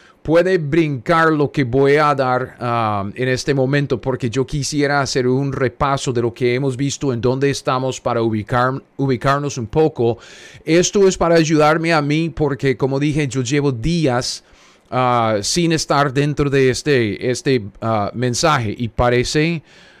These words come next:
Honestamente, me parece que este estudio es como ir a un restaurante de tipo buffet, a buffet.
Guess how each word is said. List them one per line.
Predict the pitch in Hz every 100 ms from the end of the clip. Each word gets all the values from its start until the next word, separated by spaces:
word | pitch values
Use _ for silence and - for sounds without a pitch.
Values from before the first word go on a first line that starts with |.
| _
Honestamente, | 120 139 135 - 139 135 147
me | 139 127
parece | 180 123 131 123 143
que | 156
este | 135 - 151
estudio | 139 - 147 139 147
es | 143
como | - 131 123
ir | 123 123
a |
un | 135 139
restaurante | 131 - 127 123 123 143
de | 135 120 107
tipo | 135 -
buffet, | 117 127 127 127 - - -
a | 120
buffet. | 117 117 151 131 -